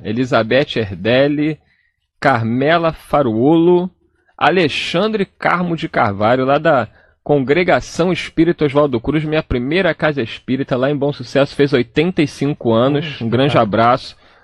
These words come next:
Speaker 1: pra todo mundo da Congregação Espírita Oswaldo Cruz. Ele diz assim, "Não desista. Geralmente é a última chave que abre a porta."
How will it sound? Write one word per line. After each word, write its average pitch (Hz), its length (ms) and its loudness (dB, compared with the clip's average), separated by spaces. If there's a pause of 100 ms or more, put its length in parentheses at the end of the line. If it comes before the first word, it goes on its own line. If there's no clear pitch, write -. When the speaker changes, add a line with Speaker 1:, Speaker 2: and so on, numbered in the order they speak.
Speaker 1:
pra 113 160 0
todo 143 320 0
mundo 127 260 -2
da 120 140 0
Congregação 120 680 -4
Espírita 123 520 -4
Oswaldo 120 380 2
Cruz. 104 260 -2
Ele 135 140 2
diz 156 180 -2
assim, 110 360 -4 (380)
"Não 151 240 2
desista. 120 720 -2 (440)
Geralmente 139 640 2
é 147 40 6
a 135 40 4
última 180 440 0
chave 175 480 0
que - 200 -2
abre 139 240 2
a - 40 -2
porta." - 480 -2